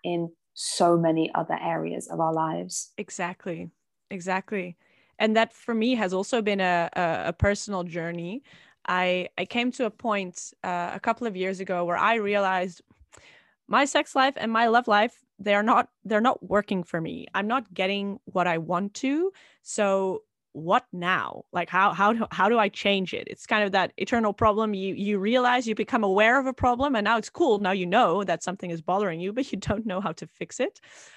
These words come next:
Speaker 2: Um, and what I decided at the time is, okay, so I'm not being treated by, uh, by my dates, by my romantic prospects. I'm not being treated the way I want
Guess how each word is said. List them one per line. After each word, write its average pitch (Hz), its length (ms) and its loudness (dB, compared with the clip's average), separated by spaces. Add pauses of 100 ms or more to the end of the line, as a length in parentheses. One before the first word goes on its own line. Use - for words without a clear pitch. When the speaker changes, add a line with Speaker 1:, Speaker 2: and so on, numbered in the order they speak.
(220)
Speaker 2:
Um, 208 600 2 (380)
and 202 140 -2
what 214 160 2
I 247 160 4
decided 214 460 0
at 190 100 -8
the 202 100 -8
time 190 240 -4
is, 190 180 -8
okay, 220 460 0
so - 260 -6
I'm 233 180 2
not 285 180 -2
being 202 260 -2
treated 214 640 -2 (320)
by, 185 520 4 (420)
uh, 185 180 4
by 190 200 2
my 185 160 0
dates, 180 480 0
by 180 180 -2
my 180 160 0
romantic 180 580 -2
prospects. 190 560 -4
I'm 208 120 -4
not 262 120 -6
being 220 220 -6
treated 233 440 -6
the 185 80 -8
way 196 160 -4
I 175 120 -2
want 180 340 -4